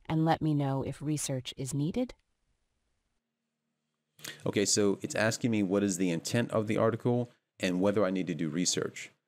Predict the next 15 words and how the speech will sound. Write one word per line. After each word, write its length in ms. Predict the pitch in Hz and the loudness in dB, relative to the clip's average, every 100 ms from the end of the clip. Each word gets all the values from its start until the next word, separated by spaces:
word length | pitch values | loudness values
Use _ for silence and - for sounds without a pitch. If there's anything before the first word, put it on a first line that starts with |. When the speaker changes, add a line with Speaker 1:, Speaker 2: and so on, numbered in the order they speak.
| _ - | _ -4
Speaker 2:
Uh, 200 | 90 87 | 0 0
this 180 | 85 113 | 2 0
particular 380 | 123 113 107 92 | 0 -2 2 2
assistant, 520 | - 101 - 110 - _ - | 2 -2 0 -2 -4 _ -2
you 160 | 98 | -2
can 360 | 101 110 90 76 | 0 0 0 -2
request 520 | 82 - 107 110 - | -4 -2 0 0 0
research 460 | 117 117 123 127 - | 0 2 0 0 -2
or 140 | 110 95 | 0 2
you 120 | 95 | 0
can 120 | 98 | -4
provide 360 | 90 87 87 85 | -2 0 0 0
your 120 | - | -2
own 180 | 87 87 | 0 0
research. 520 | 82 - - - | 0 -2 -4 -8